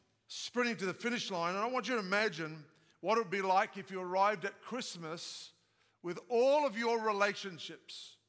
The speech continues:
every single one, in absolute pristine condition.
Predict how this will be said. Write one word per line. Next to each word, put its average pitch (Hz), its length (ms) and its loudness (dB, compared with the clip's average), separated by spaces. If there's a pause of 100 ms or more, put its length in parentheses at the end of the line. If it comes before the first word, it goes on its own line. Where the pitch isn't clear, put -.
(120)
every 220 360 0
single 214 400 -8
one, 160 240 -2 (800)
in 170 160 -10 (120)
absolute 202 760 -2
pristine 175 560 -6
condition. 147 440 -12